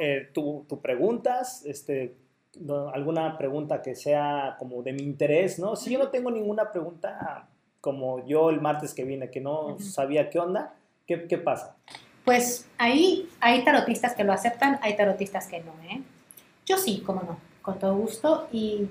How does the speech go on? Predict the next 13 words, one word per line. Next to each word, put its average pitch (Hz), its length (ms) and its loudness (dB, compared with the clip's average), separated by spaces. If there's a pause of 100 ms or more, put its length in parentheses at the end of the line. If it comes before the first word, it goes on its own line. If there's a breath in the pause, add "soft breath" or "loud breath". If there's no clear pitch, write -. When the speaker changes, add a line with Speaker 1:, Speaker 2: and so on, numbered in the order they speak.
Speaker 2:
yo 226 180 4
la 247 180 6
que 240 80 4
hago 233 220 6
es 208 180 0
una 196 180 -2
tirada 196 320 0
que - 60 -12
se - 140 -16
llama 185 200 -4
la 175 140 0
Cruz 196 260 -4
Celta, 208 440 0